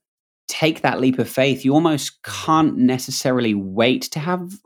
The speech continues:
all the confidence in the world. Sometimes you've just gotta try things and be willing to take a risk and have it backfire potentially. Uh, I mean, just recently, I was trying to change my sales funnel a bit, and I've been experimenting we-, with webinars a little bit more.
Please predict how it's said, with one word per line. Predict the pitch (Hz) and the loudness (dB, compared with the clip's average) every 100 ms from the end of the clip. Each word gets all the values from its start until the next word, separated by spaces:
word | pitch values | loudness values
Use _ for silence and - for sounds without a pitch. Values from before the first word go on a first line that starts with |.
| - | -4
all | - 185 | -2 0
the | 185 | -2
confidence | - 190 202 196 196 | -2 -2 -2 -4 -2
in | 190 | 0
the | |
world. | 196 196 190 | 2 0 0
Sometimes | 156 156 156 147 | 0 2 2 2
you've | 131 | 0
just | 139 | 0
gotta | - 131 | -2 -4
try | - 131 135 | 0 0 0
things | 139 143 143 131 | 0 0 2 2
and | 113 | 2
be | 120 | 2
willing | 120 123 127 127 | 2 4 4 2
to | - | -2
take | 127 120 | -2 -2
a | |
risk | 110 120 127 - | 0 0 -2 -2
and | 113 110 | -2 0
have | 123 117 | -2 0
it | 110 - - - - _ | -2 -2 -18 -20 -20 _
backfire | 127 123 - 127 127 131 | -2 -2 0 2 4 2
potentially. | - 139 131 139 143 147 - - - _ | -2 0 2 2 -2 -2 -10 -20 -20 _
Uh, | 123 120 117 104 | 2 4 4 6
I | |
mean, | 127 120 | 6 6
just | 113 151 | 4 0
recently, | 117 127 131 135 113 104 104 _ _ _ - | 2 0 2 0 0 -2 -4 _ _ _ -4
I | 117 | -2
was | 120 | -2
trying | - 131 131 | 2 4 4
to | 131 | 2
change | - 127 117 | -2 0 0
my | 120 113 | -2 -4
sales | - 117 113 - | 0 0 0 -4
funnel | 120 113 | -4 -2
a | 110 | -2
bit, | 113 113 110 | 0 0 0
and | 113 | -4
I've | 110 | -4
been | 113 | -4
experimenting | 110 - - 117 117 113 113 107 | -4 -6 -2 0 0 -2 -2 0
we-, | 110 - | 0 0
with | 110 104 | -4 0
webinars | 117 123 127 110 107 | 2 2 2 -2 -4
a | 107 | -6
little | 98 95 | -8 -10
bit | 92 | -12
more. | 101 95 - | -12 -12 -14